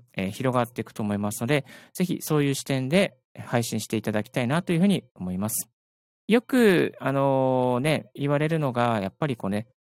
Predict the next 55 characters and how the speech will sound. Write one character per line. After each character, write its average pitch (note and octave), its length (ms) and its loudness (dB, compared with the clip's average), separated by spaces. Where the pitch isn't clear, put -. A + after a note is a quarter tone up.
リ C#3 180 -4
ス A3+ 120 0
ナ A#3+ 140 4
ー A3+ 40 0
さ A3 180 4
ん G3 80 2
を D#3+ 100 4
迷 A#2 280 4
わ A3 140 4
せ C4+ 160 2
な C4 100 4
い A#2+ 60 0
っ - 40 -6
て D3 80 0
い A#2 120 4
う G2 40 2
こ - 140 -10
と A#2 100 -4
が F#2+ 260 -2
非 B2 140 -2
常 A#2 160 2
に G#2 120 0
大 A2 180 2
事 A2 120 -4
か G2+ 100 0
な G#2+ 140 2
と G#2 200 -14
思 G2 160 -6
い F#2+ 40 -2
ま G2 100 -4
す。 - 180 -8
今 G3 120 4
日 F3+ 60 2
の D#3+ 60 2
エ D#3 100 2
ピ - 100 -12
ソ D3+ 180 -2
ー - 20 -2
ド F3 100 0
は G3 280 4
こ B2+ 140 0
れ B2+ 80 2
に B2 120 0
つ - 140 -2
い G2+ 60 0
て。 - 180 -12
今 E3 100 2
日 D3+ 40 2
の C#3 80 2
エ C3 80 -2
ピ - 80 -12
ソ C3 180 -4
ー B2+ 40 -4
ド D#3+ 120 2
は、 F#3+ 240 4